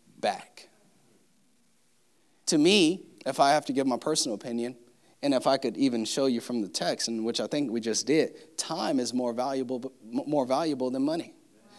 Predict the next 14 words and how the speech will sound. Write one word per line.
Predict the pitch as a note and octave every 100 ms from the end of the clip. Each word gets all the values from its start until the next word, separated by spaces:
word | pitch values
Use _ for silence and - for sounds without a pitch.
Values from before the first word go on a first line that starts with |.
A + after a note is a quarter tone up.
| -
Because | D3+ D#3 D#3 C#3+
it's | C#3
the | C3
time | - - F3+ F#3+ F3
that | C#3 -
you | C3
need | A#2+ G#2+ G#2+ - -
to | D3
grow | A#2+ C3+ B2+ A#2 A2
in | A#2
any | A2 C3+ D#3 B2+
area | C3 B2+ A#2
of | A2
life. | B2+ G#2